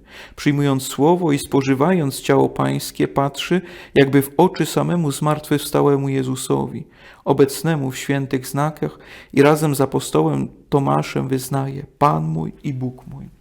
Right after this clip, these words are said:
A zatem w centrum świętowania niedzieli jest Eucharystia. I tak jak zapowiadałem na początku, o tym więcej powiemy za tydzień. Ale przeżywanie Eucharystii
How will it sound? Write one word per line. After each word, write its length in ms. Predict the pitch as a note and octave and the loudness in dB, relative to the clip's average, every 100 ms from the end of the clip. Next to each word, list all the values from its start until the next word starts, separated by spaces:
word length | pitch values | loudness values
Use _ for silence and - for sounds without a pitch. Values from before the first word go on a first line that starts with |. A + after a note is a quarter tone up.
| - - - | -20 -20 -10
A 80 | - | -4
zatem 240 | C#3+ F#3+ - | 0 0 -2
w 60 | |
centrum 600 | - G3+ A#3 A#3 A3+ G3+ | 0 2 2 0 -4 -4
świętowania 800 | - - C#3+ C#3+ B2+ D#3+ F#3+ F#3 | -8 -6 -4 -2 -2 -2 -2 -4
niedzieli 600 | C#3 C3 A#2+ D#3 D#3+ D#3 D#3 - | -4 -8 -6 -4 -4 -8 -12 -8
jest 360 | C#3+ C#3+ - - | -4 -2 -4 -6
Eucharystia. 600 | C3+ C3 C3 B2+ - - | -4 -4 -4 -4 -6 -6
I 60 | - | -2
tak 180 | G#3 | -2
jak 160 | D3+ C#3 | -2 -6
zapowiadałem 520 | - D3+ D3 C#3+ D#3 | -4 -2 0 0 -2
na 100 | C#3+ | -4
początku, 560 | C3 C#3 F#3+ F#3+ - F3 - - - - | -8 -6 -6 -4 -6 -8 -12 -20 -6 0
o 100 | F#3+ | 0
tym 260 | F3+ E3 - - - | 0 -4 -6 -14 -12
więcej 600 | C3 D3+ F3 F3 C#3+ C#3+ - - | -4 -2 -2 -4 -6 -6 -12 -2
powiemy 480 | D3 C#3 C#3 C3 B2+ | -2 0 -4 -4 -6
za 160 | C3 | -6
tydzień. 400 | B2+ B2+ B2+ - - - - - - | -6 -8 -8 -16 -20 -20 -20 -20 -6
Ale 340 | C3+ C3+ C3 C3 - - _ _ - | -2 0 0 -4 -12 -20 _ _ -10
przeżywanie 640 | - C3 B2+ C3+ G3 F#3 | -4 -4 -2 -4 -2 -4
Eucharystii 680 | D#3 - C#3+ D3+ - - | -6 -6 -8 -8 -12 -12